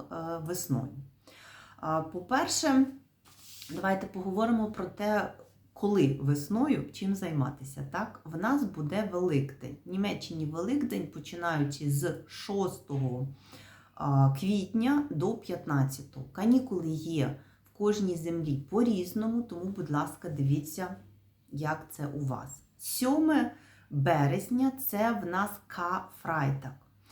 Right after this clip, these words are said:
Це, а, вихідний і, е, Остамонтак, так, понеділок, коли там сьоме,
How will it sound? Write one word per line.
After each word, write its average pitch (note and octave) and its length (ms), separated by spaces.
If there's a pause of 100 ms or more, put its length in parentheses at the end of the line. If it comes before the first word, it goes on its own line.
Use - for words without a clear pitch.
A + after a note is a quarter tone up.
(320)
Це, G3 200 (140)
а, D3+ 600 (100)
вихідний F#3+ 800 (1040)
і, F#3+ 420
е, E3 180
Остамонтак, D#3 1080 (240)
так, G3+ 300
понеділок, F#3 680 (340)
коли D3 140
там C#3+ 420
сьоме, D#3+ 600